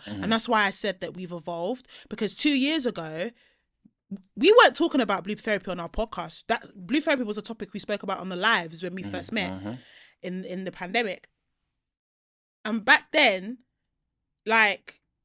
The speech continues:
Speaker 2: people still had time for these relationship conversations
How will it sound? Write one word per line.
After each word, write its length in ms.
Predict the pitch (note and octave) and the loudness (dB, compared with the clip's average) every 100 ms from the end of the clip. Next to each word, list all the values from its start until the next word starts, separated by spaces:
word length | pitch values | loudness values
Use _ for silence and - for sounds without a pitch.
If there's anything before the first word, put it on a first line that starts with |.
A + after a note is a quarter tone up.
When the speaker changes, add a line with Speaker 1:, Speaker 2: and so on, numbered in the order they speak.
| _ | _
Speaker 2:
people 280 | D4 D#4 E4 | 0 2 0
still 220 | - C4+ | 2 2
had 180 | B3 A3+ | 2 -4
time 540 | - A3+ G#3 E3+ E3+ | -4 0 0 -2 -12
for 160 | - - | -14 -10
these 220 | G3+ E3+ | -8 -8
relationship 500 | F3+ F#3+ - E3+ - | -8 -6 -4 -4 -6
conversations 720 | - F3 - F3+ - A#2 - | -10 -10 -6 -4 -6 -8 -14